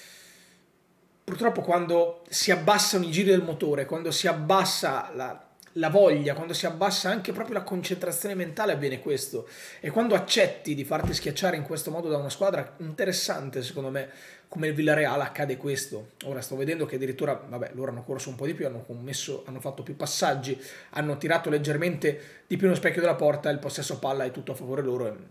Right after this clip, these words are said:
questa cosa non mi stupisce. Più che altro peccato, perché noi ci siamo ritrovati dopo trenta secondi in vantaggio con un gol di Dusan Vlahovic all'esordio assoluto in Champions League.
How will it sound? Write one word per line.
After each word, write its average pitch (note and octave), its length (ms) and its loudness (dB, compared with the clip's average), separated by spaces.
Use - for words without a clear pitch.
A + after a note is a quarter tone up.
questa C3 260 -8
cosa C#3+ 360 -2
non F3 220 2
mi E3 100 -2
stupisce. D3 600 -4
Più - 100 -14
che G3+ 100 -2
altro G3 220 -2
peccato, D3+ 640 -6
perché D#3 600 -6
noi F#3 180 -4
ci F3+ 120 -6
siamo D3 240 -2
ritrovati C3+ 840 -4
dopo C#3 340 -6
trenta C#3+ 500 0
secondi E3 720 0
in D3+ 140 -2
vantaggio D3 580 -2
con C#3+ 160 -6
un D3 80 -4
gol D#3 200 -2
di C3+ 80 -10
Dusan C#3+ 340 -6
Vlahovic D3 440 -4
all'esordio C#3 500 -2
assoluto D3+ 440 -6
in C3 120 -6
Champions C3+ 460 -4
League. F#2+ 320 -10